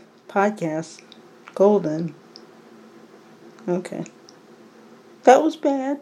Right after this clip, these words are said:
but we've reached a significant milestone of having our fiftieth episode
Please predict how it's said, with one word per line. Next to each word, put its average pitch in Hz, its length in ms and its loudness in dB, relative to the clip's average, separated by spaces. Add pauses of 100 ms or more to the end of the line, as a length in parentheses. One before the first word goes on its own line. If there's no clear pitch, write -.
but 220 320 0 (1160)
we've 202 260 2
reached 233 440 2
a 208 280 6
significant 220 840 -2
milestone 180 1080 0 (460)
of 165 440 8 (320)
having 202 360 6
our 165 100 2
fiftieth 214 800 -6
episode 170 760 -6